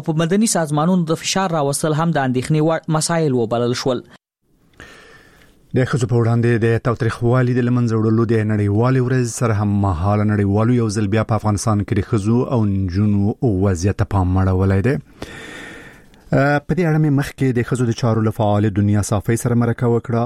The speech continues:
Speaker 2: او لومړی مې ترې پوښتنه وکړله چې آیا نړیوالو د دې په باور، اه، کافي فشار پر طالبانو راوستی دی چې د ښځو او نجونو، اه، په وړاندې په خپل دریځ کې بدلون راوړي او د هغوی حقونو ته غاړه کېږدي؟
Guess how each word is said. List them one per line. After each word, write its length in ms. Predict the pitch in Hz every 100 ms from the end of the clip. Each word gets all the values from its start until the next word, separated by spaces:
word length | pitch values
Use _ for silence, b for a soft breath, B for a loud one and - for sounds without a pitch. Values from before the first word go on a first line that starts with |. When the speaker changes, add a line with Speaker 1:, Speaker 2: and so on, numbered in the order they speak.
| 127
Speaker 2:
او 120 | 120 127 - 131
لومړی 260 | 117 107 127
مې 60 | 131
ترې 160 | 127 -
پوښتنه 260 | - 131 120
وکړله 320 | 120 127 117 117
چې 60 | 139 -
آیا 240 | 135 135 131 127 _ 135 117 117
نړیوالو 720 | 117 113 123 123 107 98 92 85 - 101
د 120 | 98
دې 80 | 104 113
په 100 | 98
باور، 360 | 98 98 92 85
اه، 1040 | - - 117 107 98 95 92 92 98 - - 113
کافي 260 | 107 131 -
فشار 320 | - 113 107
پر 100 | -
طالبانو 380 | 104 98 104 98
راوستی 340 | 95 104 - 123
دی 80 | 120
چې 140 | - 120
د 100 | 107
ښځو 200 | - 107 113
او 60 | 110
نجونو، 400 | 104 98 117 113 113
اه، 220 | 135 113 -
په 60 | 104
وړاندې 320 | 92 101 101 -
په 300 | 107 107 -
خپل 180 | - 101 90
دریځ 160 | 92
کې 140 | - 98
بدلون 320 | 90 92 110 110
راوړي 220 | 113 117 123
او 40 | 117
د 100 | 110
هغوی 220 | 104 113
حقونو 300 | 107 - 110 113
ته 120 | 107
غاړه 160 | 110 107
کېږدي؟ 340 | 120 104 123